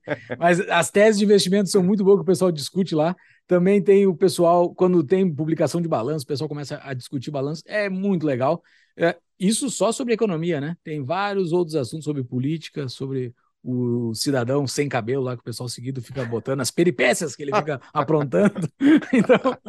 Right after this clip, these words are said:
Speaker 2: tem muita coisa que a gente discute lá. A-,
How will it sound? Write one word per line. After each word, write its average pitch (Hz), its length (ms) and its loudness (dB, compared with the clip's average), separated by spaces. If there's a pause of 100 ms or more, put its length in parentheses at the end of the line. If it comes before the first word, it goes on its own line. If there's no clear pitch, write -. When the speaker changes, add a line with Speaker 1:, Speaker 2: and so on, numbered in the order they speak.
(280)
Speaker 2:
tem 233 180 2
muita 254 380 0
coisa 233 320 4
que 170 240 -2
a 196 60 6
gente 202 280 4
discute 190 420 -6
lá. 240 300 0
A-, - 60 -6